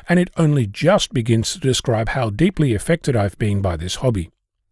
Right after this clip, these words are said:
It only barely describes the width and depth of this hobby, and I've only been here for a little while. I must point out that I did all these things because I could,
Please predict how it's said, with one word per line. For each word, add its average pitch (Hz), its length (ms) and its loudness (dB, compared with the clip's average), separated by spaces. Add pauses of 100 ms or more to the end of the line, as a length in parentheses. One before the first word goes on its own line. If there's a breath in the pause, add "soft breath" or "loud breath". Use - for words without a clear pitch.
(280 loud breath)
It 180 100 4
only 104 200 2
barely 123 480 2
describes 113 520 0
the 123 100 0
width 135 300 -2
and 123 180 2
depth 175 300 2
of 110 100 0
this 110 180 -2
hobby, 131 260 2 (320 loud breath)
and 139 140 2
I've 151 120 4
only 123 320 4
been 110 300 0
here 113 220 2
for 101 360 -4
a 110 60 -4
little 87 360 -6
while. 110 460 -4 (1120 loud breath)
I 120 60 -4
must 101 260 -8
point 117 320 -2
out 208 260 4
that 151 120 2
I 127 80 4
did 143 240 0
all 156 180 4
these 104 280 -2
things 120 280 0
because 113 320 -4
I 85 140 -6
could, 165 380 -2